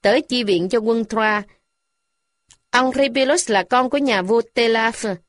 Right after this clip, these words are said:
và hoàng hậu Astiche. Chúng ta hẳn còn nhớ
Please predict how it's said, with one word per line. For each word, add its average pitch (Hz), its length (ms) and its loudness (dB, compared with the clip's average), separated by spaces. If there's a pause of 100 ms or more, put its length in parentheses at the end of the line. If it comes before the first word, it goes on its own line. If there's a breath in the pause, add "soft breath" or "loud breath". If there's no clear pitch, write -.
(120)
và 190 120 2
hoàng 185 320 2
hậu 175 420 0 (320 soft breath)
Astiche. 208 1000 -2 (760)
Chúng 339 160 2
ta 302 120 0
hẳn 269 160 0
còn 208 180 0
nhớ 233 160 2